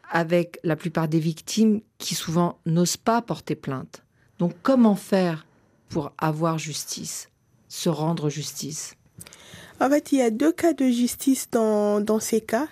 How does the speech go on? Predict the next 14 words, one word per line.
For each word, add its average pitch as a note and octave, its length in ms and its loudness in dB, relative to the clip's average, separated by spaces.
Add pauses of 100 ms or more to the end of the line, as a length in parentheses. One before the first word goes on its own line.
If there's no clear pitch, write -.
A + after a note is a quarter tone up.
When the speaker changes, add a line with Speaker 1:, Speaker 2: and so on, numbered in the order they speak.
Speaker 2:
que A3 220 2
moi A3+ 300 4
je, G#3 300 2
je G#3 120 -2
propose A#3 560 0
toujours. A3+ 440 0 (760)
C'est - 260 0
les C#4 180 4
cas E4 280 2
de, A3+ 640 2 (200)
d'une A3 200 0
justice A#3+ 380 -2
transitionnelle C4 840 0 (800)
où C4+ 420 4